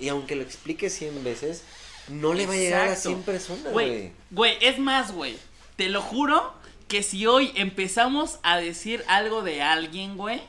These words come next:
Speaker 2: se hace, aunque no sea cierto.
Speaker 1: Ah, claro.
Speaker 2: O aunque sea broma, se hace. Y creo yo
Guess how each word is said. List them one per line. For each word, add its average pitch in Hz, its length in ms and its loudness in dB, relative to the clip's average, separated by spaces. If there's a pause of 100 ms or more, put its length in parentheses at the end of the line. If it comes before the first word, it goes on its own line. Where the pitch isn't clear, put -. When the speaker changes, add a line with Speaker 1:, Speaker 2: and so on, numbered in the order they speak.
(880)
Speaker 2:
se 196 260 2
hace, 202 380 4 (140)
aunque 165 300 0
no 196 140 0
sea 226 160 -2
cierto. 220 480 -4 (120)
Speaker 1:
Ah, 147 100 -14
claro. 190 300 -4
Speaker 2:
O 185 100 2
aunque 185 260 0
sea 190 180 2
broma, 220 440 2 (500)
se 180 220 4
hace. - 480 2
Y 170 120 -4
creo 220 380 4
yo 220 480 0